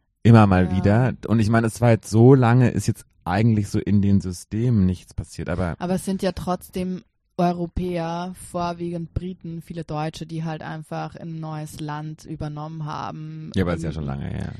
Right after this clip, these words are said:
Speaker 2: naja,
Speaker 1: Ja.
Speaker 2: klar, aber darauf baut sich das ja alles auf. Also es,
Speaker 1: Ja.
Speaker 2: weißt du, es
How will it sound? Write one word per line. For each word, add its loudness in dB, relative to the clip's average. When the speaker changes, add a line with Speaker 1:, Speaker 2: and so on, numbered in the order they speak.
Speaker 2:
naja, -2
Speaker 1:
Ja. -6
Speaker 2:
klar, -8
aber -6
darauf -6
baut -8
sich -16
das -16
ja -12
alles -14
auf. -8
Also -14
es, -12
Speaker 1:
Ja. -4
Speaker 2:
weißt -10
du, -8
es -12